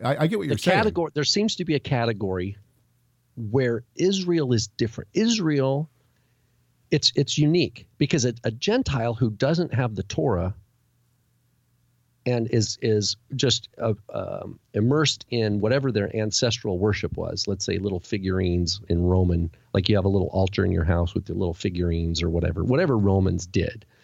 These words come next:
Speaker 2: That guy can't misrepresent the God of Abraham, Isaac, and Jacob because he's, he doesn't know anything about it. The, the Israelite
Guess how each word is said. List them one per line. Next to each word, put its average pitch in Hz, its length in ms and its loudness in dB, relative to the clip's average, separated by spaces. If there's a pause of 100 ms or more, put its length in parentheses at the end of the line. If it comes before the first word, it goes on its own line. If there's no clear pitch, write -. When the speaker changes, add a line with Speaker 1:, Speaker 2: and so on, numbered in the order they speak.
(460)
Speaker 2:
That 180 380 0
guy 98 440 -2 (220)
can't 196 300 0
misrepresent 117 760 -2
the 110 60 -6
God 90 280 -2
of 82 80 -4
Abraham, 87 360 -2
Isaac, 82 300 -6
and 85 100 -8
Jacob - 360 -10 (800)
because 143 380 0 (140)
he's, 139 360 -2 (520)
he 131 140 -2
doesn't 127 320 0
know 110 400 0 (380)
anything 107 320 2
about 87 280 -2
it. - 80 -16 (1400)
The, 123 260 0 (360)
the 101 140 0 (220)
Israelite 135 800 0